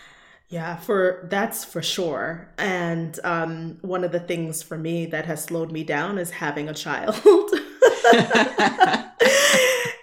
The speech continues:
You know, as you know, we had scheduled this a couple of months ago, and then I had to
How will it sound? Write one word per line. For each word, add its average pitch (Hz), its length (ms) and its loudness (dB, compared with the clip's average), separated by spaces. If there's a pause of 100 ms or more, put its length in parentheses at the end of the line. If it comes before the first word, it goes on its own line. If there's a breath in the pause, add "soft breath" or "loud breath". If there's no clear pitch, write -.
You 269 140 8
know, 214 140 10
as 208 260 4
you 226 100 2
know, 214 760 6
we 214 200 -2
had 202 240 -2
scheduled 190 440 -2
this 175 320 0
a 175 80 -4
couple 180 340 -4
of 170 80 -6
months 269 260 -2
ago, 160 420 0
and 180 220 -4
then 180 140 -6
I 170 140 -2
had 165 300 -6
to - 320 -10